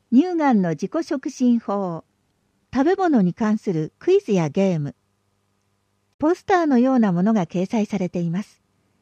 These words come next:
健康も楽しい食事もいい歯からとあり、歯磨きをする二匹の猫が描かれています。問い合わせ、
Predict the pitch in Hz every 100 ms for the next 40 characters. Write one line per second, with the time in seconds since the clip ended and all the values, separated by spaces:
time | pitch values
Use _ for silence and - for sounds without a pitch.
0 | _ _ - 285 294 285 269 262 254 254
1 | _ - 226 320 - 349 311 180 - 202
2 | 202 190 185 _ - 320 330 247 320 302
3 | 240 220 240 _ _ 180 180 175 170 _
4 | _ _ _ _ _ _ 240 294 339 320
5 | 220 190 - 180 180 - 277 - - 302
6 | 233 247 233 196 175 208 247 233 - 160
7 | 151 175 - _ _ _ _ _ _ _
8 | _ _ _ _ _ _ _ - 247 269
9 | 254 240 - -